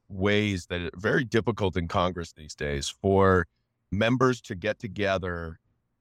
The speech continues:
in a non, uh, fraught or tense environment. M-, almost all the time that we,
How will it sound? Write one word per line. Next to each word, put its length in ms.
in 540
a 340
non, 800
uh, 160
fraught 640
or 140
tense 420
environment. 680
M-, 120
almost 440
all 200
the 80
time 420
that 380
we, 300